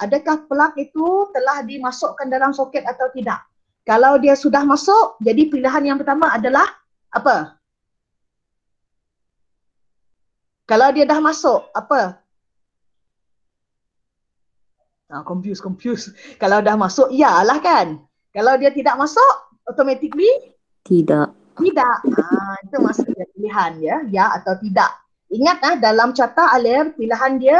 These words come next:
Speaker 1: ya atau tidak sahaja. Okey. Kalau ada pilihan, automatically ada dua, ah, anak panah yang akan, ah, ni, ah, terlibat. Yang pertama, ya ataupun tidak. Kamu tengok tu, asal segi diamond tu,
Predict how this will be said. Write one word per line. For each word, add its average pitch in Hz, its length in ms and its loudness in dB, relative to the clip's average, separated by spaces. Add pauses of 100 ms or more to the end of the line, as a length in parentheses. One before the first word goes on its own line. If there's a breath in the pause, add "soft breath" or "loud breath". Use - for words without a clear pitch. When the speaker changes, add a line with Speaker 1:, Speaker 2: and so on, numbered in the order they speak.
(320)
Speaker 1:
ya 262 260 4
atau 262 220 -6
tidak 262 240 -2 (100)
sahaja. 180 460 -8 (160)
Okey. 254 320 -2 (640)
Kalau 247 340 6
ada 247 240 4
pilihan, 311 560 0
automatically 294 800 0
ada 233 300 2
dua, 277 720 2 (720)
ah, 208 480 2
anak 247 260 0
panah 247 320 -2
yang 220 160 -6
akan, 214 480 -6 (480)
ah, 190 160 -4
ni, 202 280 -8 (440)
ah, 185 220 -2
terlibat. 214 420 -2 (240)
Yang 208 160 0
pertama, 277 480 2
ya 294 480 2
ataupun 262 640 0
tidak. 196 240 -6 (160)
Kamu 262 240 -2
tengok 320 320 0
tu, 240 160 2
asal 311 320 0
segi 294 560 2
diamond 269 560 0
tu, 254 80 2